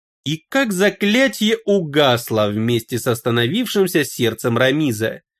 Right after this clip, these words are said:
Задыхаясь, Тави упала на земь,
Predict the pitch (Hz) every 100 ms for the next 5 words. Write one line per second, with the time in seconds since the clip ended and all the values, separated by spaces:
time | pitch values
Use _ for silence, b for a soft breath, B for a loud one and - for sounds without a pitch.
0 | _ _ _ _ _ _ _ 101 104 165
1 | 214 294 - 254 185 131 117 - 156 135
2 | 127 127 123 135 123 120 123 127 113 107
3 | 104